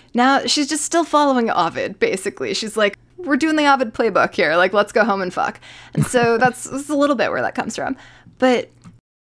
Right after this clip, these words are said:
somehow supposed to be this idea that they are enlightened now, that they learned something from this dark night of the soul. Only problem is, is that they actually haven't, right? It's a false awakening that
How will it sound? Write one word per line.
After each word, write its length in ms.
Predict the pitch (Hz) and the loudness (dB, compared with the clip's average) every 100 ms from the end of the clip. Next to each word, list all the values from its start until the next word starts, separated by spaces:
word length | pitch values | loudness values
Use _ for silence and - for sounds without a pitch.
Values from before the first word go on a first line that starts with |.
| _ _ | _ _
somehow 500 | - - 247 254 233 | -10 -2 2 2 0
supposed 480 | 208 - 196 190 180 | -2 -6 -4 -4 -4
to 80 | 185 | -6
be 400 | 190 165 151 160 | -4 -2 -2 -6
this 240 | - 180 | -6 -2
idea 260 | 180 175 175 | 0 0 -2
that 120 | 170 | -2
they 100 | 208 | -2
are 100 | 196 | -2
enlightened 640 | 165 151 165 - 160 160 - | -4 -6 -6 -8 -10 -12 -8
now, 320 | - - - | -6 -4 -6
that 140 | 214 254 | -4 -2
they 120 | 262 | 0
learned 460 | 240 247 269 269 | 0 2 2 2
something 460 | 247 - 180 147 139 | 0 -4 -4 -8 -8
from 160 | 185 170 | -8 -8
this 120 | 185 | -4
dark 300 | 185 160 208 | 0 0 0
night 180 | 165 156 | -2 -4
of 140 | - | -6
the 100 | - | -10
soul. 360 | - 120 95 - - - _ - | -6 -6 -6 -8 -18 -20 _ -4
Only 280 | 247 285 285 | 0 0 -2
problem 420 | 269 - 247 214 | -4 -4 -2 -4
is, 220 | 190 190 | -4 -6
is 140 | - 196 | -8 -6
that 140 | 208 | -4
they 80 | 180 | -2
actually 400 | - - 226 165 | -2 -2 -4 -4
haven't, 520 | - 151 - - - | -4 -4 -6 -14 -6
right? 220 | 190 120 | -4 -4
It's 180 | 202 - | -6 -4
a 100 | 214 | -4
false 480 | - - 226 220 - | -2 0 2 2 0
awakening 680 | 185 160 170 - - - 196 | 2 2 0 -2 -6 -6 -2
that 220 | 196 - | 0 0